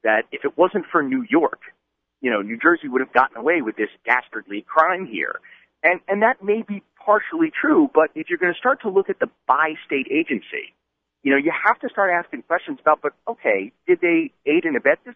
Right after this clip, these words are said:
cover-up, or did they immediately put a stop to it? And the notion that, you know, Governor Cuomo, who's been saying all along, "This is a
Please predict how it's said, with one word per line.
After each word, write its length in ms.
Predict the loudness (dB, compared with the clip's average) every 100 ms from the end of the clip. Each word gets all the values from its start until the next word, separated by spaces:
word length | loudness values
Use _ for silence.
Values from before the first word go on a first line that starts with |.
| -4
cover-up, 440 | -2 0 0 0
or 140 | -2 0
did 160 | 0
they 160 | 0 -4 -4
immediately 720 | -10 -8 -6 -6 -4 -4 -8 -8
put 140 | -8 -6
a 40 | -8
stop 280 | 0 0 0
to 80 | -6
it? 80 | -10 _ _ -20 _ _
And 100 | 0
the 60 | 2
notion 580 | 2 0 -2 -6 -6 -10 _
that, 200 | 2 2 -2
you 100 | -6
know, 100 | -6
Governor 300 | 0 2 2 -4
Cuomo, 180 | -4 -2
who's 140 | -4
been 140 | -8 -2
saying 200 | 0 2
all 100 | 2
along, 220 | 2 0
"This 100 | -6 -8
is 80 |
a 80 | -8